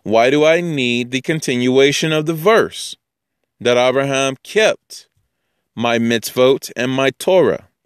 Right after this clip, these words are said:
That is a clear indication that he fulfilled mitzvot beyond the seven Noahide mitzvot and apparently fulfilled the entire Torah." Which, by the way, so that's Yoma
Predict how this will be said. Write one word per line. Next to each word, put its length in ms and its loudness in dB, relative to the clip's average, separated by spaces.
That 380 2
is 200 -2
a 120 2
clear 320 -4
indication 800 -2
that 140 2
he 100 0
fulfilled 1000 2
mitzvot 840 -2
beyond 500 -2
the 100 0
seven 640 0
Noahide 680 0
mitzvot 800 -2
and 340 0
apparently 540 -4
fulfilled 400 -2
the 100 -4
entire 360 -2
Torah." 420 -2
Which, 280 0
by 220 4
the 100 4
way, 400 2
so 180 -10
that's 220 -2
Yoma 560 -2